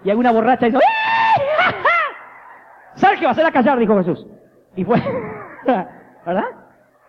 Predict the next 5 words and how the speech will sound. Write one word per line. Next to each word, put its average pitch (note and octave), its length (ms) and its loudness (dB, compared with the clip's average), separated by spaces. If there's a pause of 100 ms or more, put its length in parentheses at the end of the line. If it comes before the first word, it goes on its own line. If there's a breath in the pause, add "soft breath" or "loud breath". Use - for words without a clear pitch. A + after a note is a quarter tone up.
(240)
Entonces, C4 280 -2 (760)
<laughs> - 1160 -6
¿se A#3 100 0
le C4 60 2
imagina? D#4+ 440 2